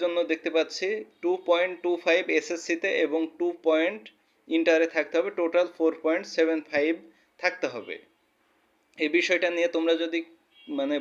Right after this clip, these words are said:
বুঝতে অসুবিধা হয়, তাহলে অবশ্যই কমেন্ট করে জানাবা, তাহলে অবশ্যই সুন্দরভাবে বুঝিয়ে দিব তোমাদেরকে। পরবর্তী প্রশ্ন, ডিগ্রি এবং অনার্স দুইটাতে একসাথে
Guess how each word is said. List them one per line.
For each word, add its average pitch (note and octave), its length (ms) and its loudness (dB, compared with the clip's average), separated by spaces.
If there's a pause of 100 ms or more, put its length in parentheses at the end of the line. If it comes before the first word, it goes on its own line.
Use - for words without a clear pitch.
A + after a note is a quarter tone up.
বুঝতে D3 220 -2 (100)
অসুবিধা D#3+ 320 -6
হয়, E3 160 -2
তাহলে D3 200 0 (100)
অবশ্যই E3 420 -2 (360)
কমেন্ট D3+ 300 2
করে D#3 200 2
জানাবা, C#3+ 360 2 (400)
তাহলে C#3+ 220 -2 (120)
অবশ্যই D#3 380 -4
সুন্দরভাবে D3+ 540 -2 (300)
বুঝিয়ে C#3 300 -2
দিব C3+ 120 -6 (120)
তোমাদেরকে। C3+ 460 -4 (680)
পরবর্তী F#3 480 0 (100)
প্রশ্ন, D#3+ 220 0 (180)
ডিগ্রি E3+ 300 2 (140)
এবং E3 120 0 (180)
অনার্স D#3 240 2 (120)
দুইটাতে E3 340 2 (100)
একসাথে E3 340 -2